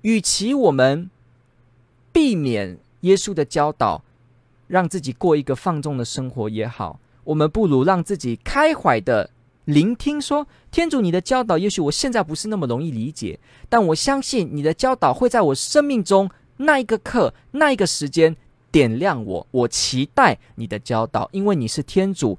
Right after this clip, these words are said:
你的话绝对不会随便，你的话，你的智慧也绝对不会比我还差，所以我信任你，我信赖你，我相信到最后，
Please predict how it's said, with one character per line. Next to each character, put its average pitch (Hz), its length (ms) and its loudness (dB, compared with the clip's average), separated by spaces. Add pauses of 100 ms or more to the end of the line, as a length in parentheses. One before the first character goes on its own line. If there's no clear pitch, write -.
(180)
你 151 100 0
的 196 100 0
话 220 320 4 (160)
绝 123 220 2
对 165 200 2
不 127 220 -4
会 165 200 2
随 98 280 -6
便， 135 280 2 (240)
你 175 100 -2
的 165 100 4
话， 269 340 2
你 147 100 -2
的 190 100 0
智 277 240 -4
慧 214 200 2
也 113 140 -2
绝 - 220 2
对 240 160 4
不 139 160 -2
会 147 300 0 (880)
比 135 180 2
我 117 420 0
还 92 240 -10
差， 107 500 -8
所 - 180 0
以 170 60 2
我 117 160 -2
信 262 420 -4
任 208 220 4
你， 98 140 -8 (120)
我 104 160 -8
信 131 380 -6
赖 123 180 2
你， 90 160 -10 (180)
我 120 100 -4
相 277 300 0
信 196 280 -2 (100)
到 214 140 6
最 302 260 2
后， 226 340 4